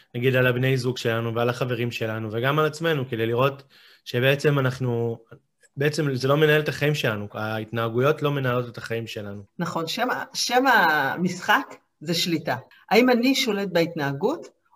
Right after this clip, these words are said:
Speaker 2: או האם ההתנהגות שולטת בי? זאת אומרת, נניח, אה, מישהו רואה פורנו,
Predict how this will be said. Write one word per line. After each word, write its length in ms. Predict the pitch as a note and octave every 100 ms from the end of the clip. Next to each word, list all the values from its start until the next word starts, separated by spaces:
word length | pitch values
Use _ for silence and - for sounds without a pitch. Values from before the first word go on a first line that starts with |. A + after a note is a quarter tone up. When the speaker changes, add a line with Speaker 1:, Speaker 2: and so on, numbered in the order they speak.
| _
Speaker 2:
או 120 | E3
האם 200 | F3+ C#4 -
ההתנהגות 540 | - E3 E3+ E3+ B3+ C4+
שולטת 400 | - E3+ E3+ E3
בי? 260 | C#3 C#3+ - _ _ _
זאת 180 | E3+ E3+
אומרת, 480 | G3+ G3+ C3+ - - _
נניח, 520 | F3 F#3+ A3+ B3 B3 G3 -
אה, 380 | E3+ E3 E3 E3
מישהו 480 | F#3+ A3 - A#3 G3+
רואה 320 | E3 E3+ F3 F3
פורנו, 400 | E3+ C3+ B2 A#2+